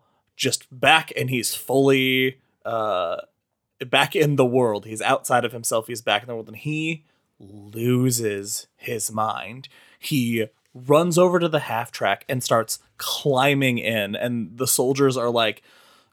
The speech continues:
going to, like, rifle butt him to knock him out, like, knock him out of the, the half track. And he starts grabbing the guns out of the soldiers' hands and just throwing them and trying to, like,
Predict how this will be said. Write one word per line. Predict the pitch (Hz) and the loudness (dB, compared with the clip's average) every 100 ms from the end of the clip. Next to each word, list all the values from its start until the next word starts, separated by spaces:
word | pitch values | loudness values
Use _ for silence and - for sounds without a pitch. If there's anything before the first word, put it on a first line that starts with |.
| _ 135 120 | _ -20 2
going | 139 135 135 | 4 6 4
to, | |
like, | 123 113 | 2 2
rifle | 117 110 113 135 117 | 2 4 4 2 2
butt | 123 127 | 2 2
him | 123 | 0
to | 110 | 0
knock | 110 107 107 | 2 2 2
him | 107 | 0
out, | 98 104 98 | 2 2 0
like, | 104 98 | -2 -2
knock | 120 110 | -2 -2
him | 120 | -2
out | - 110 110 | 0 0 0
of | 110 | -4
the, | 107 92 90 - | -4 -2 -6 -8
the | - | -2
half | 120 - | 0 0
track. | 135 135 - - | 0 -2 -6 -4
And | 147 | 2
he | 196 | 4
starts | - 285 - | 6 4 4
grabbing | 151 139 131 170 214 190 | 0 4 6 8 6 6
the | 147 | 2
guns | 135 131 135 165 151 | 2 4 6 4 2
out | 139 151 | 2 2
of | 139 | 2
the | 120 | 0
soldiers' | 143 135 139 131 | 4 4 4 0
hands | - 110 139 156 | -2 0 0 0
and | 139 | -2
just | 131 - _ | -4 -6 _
throwing | 120 110 117 139 151 | -10 -2 4 4 4
them | 156 143 | 2 2
and | 123 | 0
trying | 160 135 | 0 0
to, | |
like, | 110 | -2